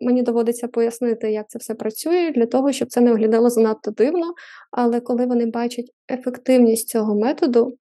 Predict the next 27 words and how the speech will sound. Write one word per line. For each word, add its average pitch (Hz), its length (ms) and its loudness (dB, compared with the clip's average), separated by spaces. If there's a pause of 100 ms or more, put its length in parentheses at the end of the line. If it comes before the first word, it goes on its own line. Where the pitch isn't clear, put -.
(1200)
то, 226 540 2
е, 226 280 -2
часто 254 380 -4
потім 233 300 -4
приходять 220 500 -2
і - 20 -14
просять: 233 340 -2
«Зробіть 226 360 -4
мені, 226 160 0
будь 214 180 -2
ласка, 226 340 -2
саме 220 320 -4
цю 233 200 0
І 233 100 4
М 220 100 0
Д 214 100 -4
Р 214 200 0
терапію». 208 480 -4 (560)
А, 226 300 -2
отже, 240 240 -2
в - 380 -16
чому 302 220 -2
суть 277 300 -6
полягає, 220 640 -2 (160)
е, 220 40 -6
цього 220 260 -4
методу? 294 460 -4